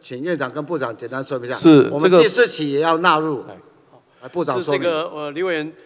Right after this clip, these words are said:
Speaker 3: 呃，您关心的第三期，就是如同您讲的，已经在前瞻基础建设里面一次编足十三亿，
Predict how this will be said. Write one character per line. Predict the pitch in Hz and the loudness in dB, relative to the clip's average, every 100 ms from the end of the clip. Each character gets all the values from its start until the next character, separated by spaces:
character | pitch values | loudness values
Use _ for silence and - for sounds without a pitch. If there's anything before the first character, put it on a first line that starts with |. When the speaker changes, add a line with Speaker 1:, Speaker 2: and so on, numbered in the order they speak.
| _ - | _ -12
Speaker 3:
呃， | 147 | -10
您 | 175 | -8
关 | 202 220 | -4 -4
心 | 208 220 208 | -4 -8 -4
的 | 196 | -4
第 | 196 196 | -4 -6
三 | 214 202 | -2 -4
期， | 196 - 147 | -4 -8 -8
就 | 151 170 | -6 -8
是 | |
如 | 165 | -6
同 | 156 160 | -6 -8
您 | 160 | -8
讲 | 131 117 | -10 -12
的， | |
已 | 135 | -14
经 | 156 | -10
在 | 170 160 | -6 -6
前 | 143 - 151 | -6 -10 -12
瞻 | |
基 | 160 175 | -12 -12
础 | |
建 | 131 165 | -10 -8
设 | 147 | -8
里 | 135 | -10
面 | 123 147 143 | -8 -12 -12
一 | |
次 | 170 - 156 | -12 -10 -8
编 | 151 151 | -6 -8
足 | 139 120 120 _ _ | -10 -10 -12 _ _
十 | - 151 | -14 -10
三 | 143 170 175 | -6 -4 -6
亿， | 170 | -8